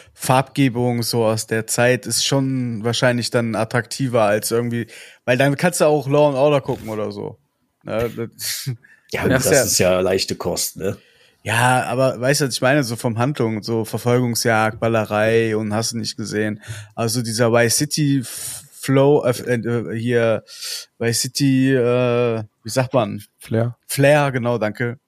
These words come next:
Speaker 1: Heute haben wir Wortfindungsstörungen, auf jeden Fall hier.
Speaker 3: <laughs>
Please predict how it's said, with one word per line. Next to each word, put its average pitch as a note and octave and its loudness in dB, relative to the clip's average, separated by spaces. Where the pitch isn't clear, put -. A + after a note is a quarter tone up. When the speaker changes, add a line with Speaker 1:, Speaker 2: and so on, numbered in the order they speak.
Speaker 1:
Heute A#2 -2
haben D3 -2
wir B2+ 2
Wortfindungsstörungen, G#2+ -4
auf - 2
jeden G#2 2
Fall A#2 4
hier. A2 -4
Speaker 3:
<laughs> G#2 -4